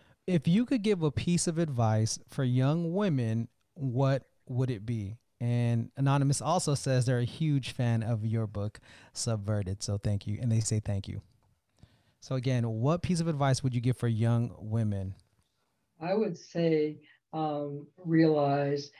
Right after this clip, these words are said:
Speaker 2: that God is with you and that do not listen to the culture and all, turn off the television, turn off the internet, stop looking at the, at the, uh,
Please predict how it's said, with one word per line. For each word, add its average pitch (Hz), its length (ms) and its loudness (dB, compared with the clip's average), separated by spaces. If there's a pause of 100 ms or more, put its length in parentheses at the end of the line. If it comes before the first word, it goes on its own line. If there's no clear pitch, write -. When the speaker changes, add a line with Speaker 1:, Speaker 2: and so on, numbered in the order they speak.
(380)
Speaker 2:
that 147 400 2 (420)
God 156 380 0
is 165 220 2
with 139 300 -2
you 131 220 -6 (540)
and 147 500 0
that 139 380 0 (680)
do 170 180 4
not 170 680 6 (240)
listen 156 600 2
to 151 160 -8
the 143 140 -4
culture 139 840 -2 (340)
and 160 200 2 (100)
all, 202 640 8 (280)
turn 208 260 4
off 233 300 6
the 269 80 -2
television, 170 960 2 (240)
turn 185 120 0
off 214 420 8
the 233 160 4
internet, 175 720 2 (280)
stop 196 560 6
looking 175 580 2
at 226 180 4
the, 214 300 6
at 202 220 8
the, 214 360 4
uh, 202 400 8